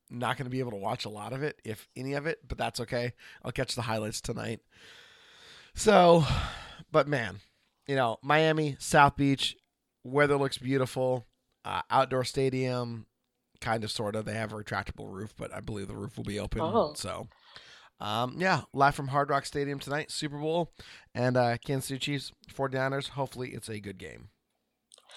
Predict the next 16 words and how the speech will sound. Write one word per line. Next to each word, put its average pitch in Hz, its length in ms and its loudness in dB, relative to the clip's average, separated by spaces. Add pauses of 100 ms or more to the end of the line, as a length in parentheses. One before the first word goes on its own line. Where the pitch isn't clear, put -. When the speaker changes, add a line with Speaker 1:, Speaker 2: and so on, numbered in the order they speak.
(240)
Speaker 2:
I 247 60 6
wonder 311 220 8
how 277 200 4
long 202 340 6
that 170 200 4
roof 165 240 0
takes 165 300 -4
to 170 100 2
open 160 260 2
and 147 120 -2
close. - 460 -4 (140)
Speaker 1:
Uh, - 60 -6
I 113 300 -2
believe 147 340 -6
twelve 123 760 -2
minutes. - 720 -12